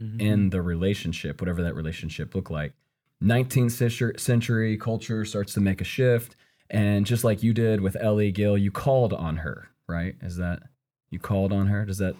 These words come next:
Speaker 1: <laughs>
Speaker 2: no? No, you didn't.
Speaker 1: You mean, like,
Speaker 2: You
Speaker 1: on the phone?
Speaker 2: No, no, no. You, you went
Speaker 1: You mean, like, on the
Speaker 2: calling.
Speaker 1: Nextel?
Speaker 2: Yeah, it was called, yes. You,
Speaker 1: <laughs>
Speaker 2: hey, Ellie. So calling started when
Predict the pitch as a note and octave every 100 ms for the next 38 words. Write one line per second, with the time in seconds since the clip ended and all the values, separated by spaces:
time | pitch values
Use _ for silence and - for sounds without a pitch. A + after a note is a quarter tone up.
0 | - - G2 F#2 F#2+ G#2 - - - -
1 | - F#2 F2+ E2+ E2 A#2+ G#2 G#2+ G2 F#2+
2 | - A2+ A2+ _ - A#2 B2 G2+ F2 E2+
3 | E2+ F#2+ G2 G#2+ G#2+ A2 A2+ C3 A2 G#2
4 | G2+ F#2+ - B2 G2+ G2 - F#2 - A2
5 | F#2 - F#2 A#2+ C#4 C#4+ F4+ - - G3+
6 | G3+ C#4+ - F2 F2 E2+ - - - B3
7 | - C3 E3+ F3+ F#3+ E3 C#3 A#2+ - C3
8 | A#2 A2+ A2+ A2+ A2+ G#2 A2 G#2+ G#2+